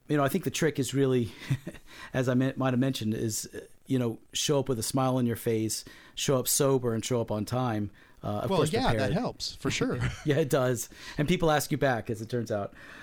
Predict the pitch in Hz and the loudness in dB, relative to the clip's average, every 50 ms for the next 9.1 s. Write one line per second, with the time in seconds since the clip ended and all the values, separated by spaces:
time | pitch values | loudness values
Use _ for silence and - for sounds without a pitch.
0 | - - - - 127 123 123 123 120 120 120 120 123 120 - - - - - - | -20 -14 -6 -2 0 2 2 2 2 2 2 0 -2 -4 -6 -10 -18 -20 -20 -20
1 | - - - - 131 135 151 - - 262 277 320 339 - - 180 170 143 147 135 | -20 -18 -12 -6 0 4 6 6 6 6 4 4 6 4 4 6 4 4 6 4
2 | 131 127 127 - - 135 104 92 82 - - - - - _ _ _ - - - | 4 4 2 2 0 -2 -2 -2 -8 -14 -18 -20 -20 -20 _ _ _ -20 -20 -20
3 | - _ - - - 160 160 151 - - - 180 - - 185 - - 302 285 269 | -16 _ -6 -2 0 0 0 0 -2 -4 -6 -6 -4 -2 -2 -2 0 -2 -2 0
4 | - 285 277 254 220 220 233 233 226 214 208 180 - - - 196 208 220 208 165 | 0 2 2 2 2 0 -2 -4 -2 -4 -4 -4 -4 -2 -2 0 0 2 0 0
5 | 135 - 135 127 127 - - 233 285 240 170 120 113 113 110 - 131 120 117 - | -2 -2 -6 -8 -8 -10 -8 -4 -4 -2 -2 -2 -2 -4 -4 -4 -4 -4 -4 -4
6 | 135 123 123 123 - - - - - - - 262 311 302 254 240 185 - - 233 | -2 -2 -2 -4 -6 -10 -20 -20 -12 -6 -2 0 0 0 0 -2 -2 -2 -2 -2
7 | 233 233 233 226 220 208 202 202 202 185 160 170 208 247 247 190 127 110 101 104 | -2 -2 -2 -2 -2 0 0 0 0 -2 -2 -2 -2 0 0 0 -2 -2 -4 -8
8 | 123 123 - _ - _ _ _ _ _ - - 147 143 139 139 156 156 156 147 | -10 -12 -16 _ -20 _ _ _ _ _ -8 -4 -2 0 0 0 0 0 0 -2
9 | - | -2